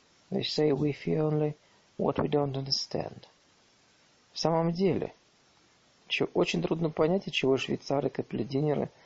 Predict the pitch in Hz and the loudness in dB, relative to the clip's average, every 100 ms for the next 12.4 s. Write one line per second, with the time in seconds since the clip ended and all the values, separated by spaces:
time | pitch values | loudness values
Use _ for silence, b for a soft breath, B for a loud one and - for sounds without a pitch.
0 | b b _ - - 127 113 131 151 117 | b b _ -2 2 4 4 4 2 2
1 | 95 104 135 123 - - - 104 98 95 | 2 2 2 0 -2 -4 -2 0 0 0
2 | 87 92 127 117 147 - _ _ _ _ | 0 -2 -2 -4 -6 -12 _ _ _ _
3 | _ _ _ _ - 147 143 - 180 107 | _ _ _ _ -4 0 0 2 2 2
4 | 78 - - 143 147 73 107 131 160 165 | 0 -4 0 2 4 2 0 2 2 2
5 | - - 131 120 117 - - 170 - - | 0 -2 0 0 -2 -6 -2 0 0 -4
6 | b b b b _ - 143 170 - 113 | b b b b _ 2 4 2 2 2
7 | 156 185 - - - - 123 147 - - | 4 2 0 -4 -6 -4 -2 -2 0 -2
8 | - - 127 - 123 - - - - 196 | -2 -2 0 0 0 -2 -2 -2 0 -4
9 | - - - 170 165 170 - - - 160 | -6 -6 0 0 0 -4 -12 -12 -8 -8
10 | B B B B B _ 110 - 147 - | B B B B B _ -4 2 2 2
11 | 156 - 151 170 - 175 202 - - - | -6 -2 0 0 0 -2 0 -2 -4 -4
12 | - _ - | -12 _ -20